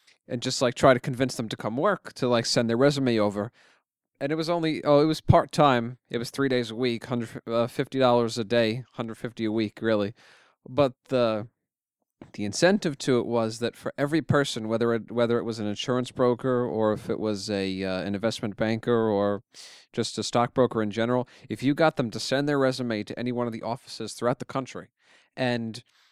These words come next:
get a job, like, they get hired, the person who, like,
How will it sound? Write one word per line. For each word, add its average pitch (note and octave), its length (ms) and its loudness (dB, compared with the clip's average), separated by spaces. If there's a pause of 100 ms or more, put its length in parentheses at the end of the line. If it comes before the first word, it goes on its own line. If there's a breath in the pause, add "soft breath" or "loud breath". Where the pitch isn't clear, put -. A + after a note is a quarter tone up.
(380 soft breath)
get C3+ 160 2
a B2 80 2
job, B2 320 0
like, A2+ 220 -2
they A#2 120 -2
get A2 160 -2
hired, C#3+ 560 -2 (240)
the - 80 -8
person E3 360 4
who, C3 420 0 (560)
like, A#2+ 280 0